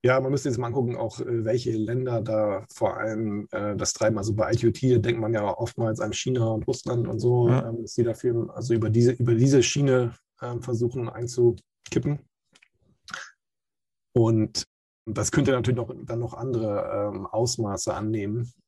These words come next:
Speaker 1: Und ich glaube, das ist das, was Sie jetzt hier auch sozusagen jetzt als Bedrohung beschreiben,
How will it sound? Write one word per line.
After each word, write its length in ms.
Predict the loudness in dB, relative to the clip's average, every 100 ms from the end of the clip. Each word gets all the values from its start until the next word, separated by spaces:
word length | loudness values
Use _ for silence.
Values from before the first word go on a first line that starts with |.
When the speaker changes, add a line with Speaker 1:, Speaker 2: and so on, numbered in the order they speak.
| _
Speaker 1:
Und 440 | -8 -6 -4 -6 -8
ich 120 | -4
glaube, 260 | 0 2 2
das 180 | 2
ist 120 | 2 2
das, 160 | 0
was 140 | -2 0
Sie 100 | 0
jetzt 200 | 0 0
hier 220 | 2 2
auch 140 | 0
sozusagen 680 | -2 -4 -4 -4 -2 -2 -4
jetzt 240 | -4 -2
als 160 | -2 -2
Bedrohung 600 | -4 4 6 6 2 -4 _ _ _ _ _ _ _ _ _ -4
beschreiben, 720 | -2 -2 -2 2 2 0 -4